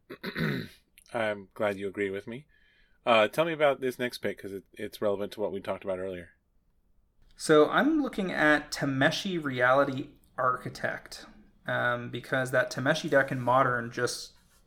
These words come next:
Speaker 2: put up a top three result in a major challenge, showcase challenge. So the deck is pretty real.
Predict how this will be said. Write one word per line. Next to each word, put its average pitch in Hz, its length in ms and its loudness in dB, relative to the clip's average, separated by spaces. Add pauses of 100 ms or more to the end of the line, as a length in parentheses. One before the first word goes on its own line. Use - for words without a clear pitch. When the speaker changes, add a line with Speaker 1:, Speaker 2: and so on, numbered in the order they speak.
(140)
Speaker 2:
put 139 160 0
up 123 100 0
a 120 60 -2
top - 500 -2
three 139 240 -6
result 123 580 -2 (220)
in 127 160 -10
a 117 220 -6
major 120 300 -6
challenge, 127 420 -2
showcase 131 360 -2
challenge. 113 420 -6 (440)
So 127 560 0
the 143 80 -4
deck 180 260 6
is - 360 -2 (440)
pretty 202 260 0
real. 127 500 0